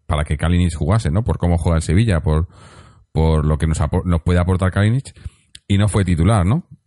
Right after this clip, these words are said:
Eh, yo creo que no fue titular porque era un partido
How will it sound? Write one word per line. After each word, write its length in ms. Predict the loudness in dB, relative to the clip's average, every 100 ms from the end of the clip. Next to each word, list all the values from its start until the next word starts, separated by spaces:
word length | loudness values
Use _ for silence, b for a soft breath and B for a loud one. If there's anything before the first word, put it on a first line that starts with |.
| -2
Eh, 420 | 2 4 2 0 0
yo 180 | -2
creo 120 | 0 0
que 80 |
no 80 | 0
fue 100 | 0
titular 340 | 0 0 0 0
porque 220 | -2 -2
era 320 | 0 0 -2 _ -10
un 120 | -6
partido 380 | -4 -2 -2